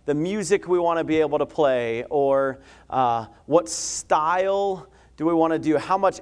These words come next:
instruments do we have, all that sort of stuff, what the Bible says about that. And, and really we've, we've come to the conclusion that, um, what if worship wasn't about that?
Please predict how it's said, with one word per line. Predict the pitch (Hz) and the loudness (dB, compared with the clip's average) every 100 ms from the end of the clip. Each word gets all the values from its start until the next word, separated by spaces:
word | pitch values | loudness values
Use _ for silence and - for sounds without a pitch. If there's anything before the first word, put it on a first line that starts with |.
| - | -4
instruments | 202 190 - 185 190 165 | -4 -4 -6 -4 -4 -4
do | 175 | -4
we | 170 | -2
have, | 165 147 143 | 2 2 2
all | 151 170 | 2 0
that | 175 160 | 0 -2
sort | 165 160 | -2 -2
of | |
stuff, | 143 156 | 0 0
what | 135 147 | 0 -2
the | 147 | -2
Bible | 131 156 180 165 | 0 0 0 -2
says | 165 151 143 | -2 -2 -2
about | 131 120 - | -2 -2 -2
that. | 120 117 | -6 -6
And, | 120 - - - | -8 -14 -20 -8
and | 139 160 | -2 0
really | 220 208 185 | 2 2 2
we've, | 160 156 160 | 4 4 2
we've | 165 160 | 0 0
come | 160 190 185 | 0 -2 -2
to | 185 | -4
the | 160 | -4
conclusion | 165 143 - 139 110 107 110 | -4 -6 -2 -4 -2 -6 -8
that, | 110 110 - 131 | -6 -8 -10 -12
um, | 127 123 110 - - _ _ _ _ _ - | -8 -8 -10 -18 -20 _ _ _ _ _ -8
what | |
if | 170 151 | -8 -4
worship | 185 175 175 | -4 -2 -4
wasn't | 147 151 147 | -2 -2 -4
about | 120 120 - | -4 -4 -6
that? | 101 98 | -12 -14